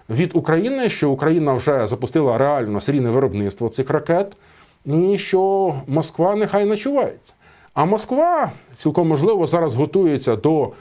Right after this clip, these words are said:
чергового обстрілу наших об'єктів енергетики. А те, що ми проаналізуємо їх удари, два останні, між ударами десь одинадцять днів пройшло, десь, е, тиждень,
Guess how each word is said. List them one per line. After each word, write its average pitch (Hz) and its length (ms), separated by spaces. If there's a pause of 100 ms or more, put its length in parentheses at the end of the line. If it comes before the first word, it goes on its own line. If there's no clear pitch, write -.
(280)
чергового 160 380
обстрілу 143 360
наших 156 280
об'єктів 123 400
енергетики. 127 680 (760)
А 151 120
те, 131 80
що 156 120
ми 156 100
проаналізуємо 139 640 (640)
їх 156 300
удари, 226 440 (280)
два 151 300
останні, 170 460
між 151 240
ударами 135 500
десь 139 280
одинадцять 127 440
днів 98 200
пройшло, 120 440 (360)
десь, 123 320
е, 101 140
тиждень, 117 540